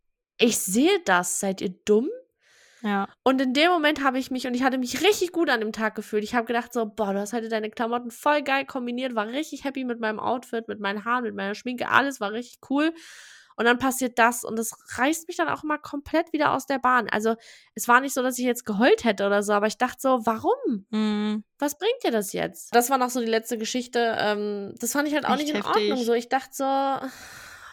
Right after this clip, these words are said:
Speaker 1: „Warum? Wozu? Was, welchen Mehrwert hast du jetzt davon?“
Speaker 2: Und da hoffe ich dann immer in ein paar Jahren, dass sie auch auf so einen Moment zurückblicken und sich denken, „Puh, das war echt nicht cool.“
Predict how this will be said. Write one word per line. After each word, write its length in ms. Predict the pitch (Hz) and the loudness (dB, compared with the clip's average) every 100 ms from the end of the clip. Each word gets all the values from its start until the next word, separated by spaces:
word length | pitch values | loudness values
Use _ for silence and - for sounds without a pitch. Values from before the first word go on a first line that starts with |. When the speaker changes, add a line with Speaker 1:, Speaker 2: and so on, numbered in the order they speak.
| - | -8
Speaker 1:
„Warum? 500 | 285 302 262 208 214 | -6 -2 -4 -4 -6
Wozu? 440 | 240 - 262 214 | -8 -6 -6 -4
Was, 260 | 240 247 254 | -4 -6 -8
welchen 240 | 262 285 285 | -8 -6 -8
Mehrwert 380 | 277 208 196 | -6 -6 -8
hast 200 | 180 - | -10 -12
du 40 | 180 | -10
jetzt 240 | 170 - | -12 -12
davon?“ 420 | 165 - 165 165 | -16 -14 -14 -6
Speaker 2:
Und 300 | 262 254 - | -2 -2 4
da 200 | 254 254 | 6 6
hoffe 240 | 262 269 262 | 6 4 2
ich 180 | 240 - | 0 0
dann 140 | 254 220 | 0 0
immer 440 | 247 254 254 247 | 2 4 4 2
in 200 | 226 220 | 0 0
ein 60 | 214 | 4
paar 240 | 226 226 | 6 8
Jahren, 360 | 220 214 226 220 | 8 8 8 4
dass 180 | 220 - | 0 0
sie 160 | 214 | 0
auch 180 | 208 220 | 0 0
auf 260 | - 208 - | -6 -6 -8
so 240 | 208 208 220 | -8 0 2
einen 80 | 226 | 4
Moment 360 | 226 220 214 - | 4 4 2 0
zurückblicken 580 | 202 214 - 208 226 | -2 -4 -2 -2 -2
und 180 | 190 196 | -4 -4
sich 120 | - - | -4 -2
denken, 360 | 185 190 185 | -2 -2 -4
„Puh, 400 | - 170 160 190 - _ - | -4 -2 0 0 -4 _ -16
das 200 | 208 - | -10 -4
war 80 | 190 | -2
echt 200 | 190 - | -2 -4
nicht 240 | 180 - - | -8 -8 -8
cool.“ 260 | 175 180 | -4 -4